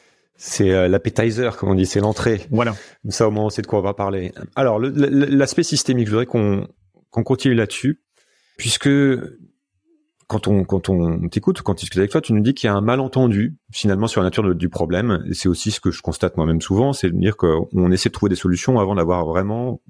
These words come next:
Speaker 1: pris le temps de s'accorder sur un diagnostic. Et que dès qu'on creuse sur les problématiques, ne serait-ce que, par exemple, climatiques,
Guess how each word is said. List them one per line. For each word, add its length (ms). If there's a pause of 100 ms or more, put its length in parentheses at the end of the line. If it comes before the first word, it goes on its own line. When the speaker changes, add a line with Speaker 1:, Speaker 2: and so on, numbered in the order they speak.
(140)
Speaker 1:
pris 160
le 40
temps 160
de 60
s'accorder 300
sur 160
un 40
diagnostic. 520 (480)
Et 100
que 120
dès 140
qu'on 200
creuse 280
sur 140
les 80
problématiques, 460
ne 80
serait-ce 260
que, 120
par 140
exemple, 260
climatiques, 500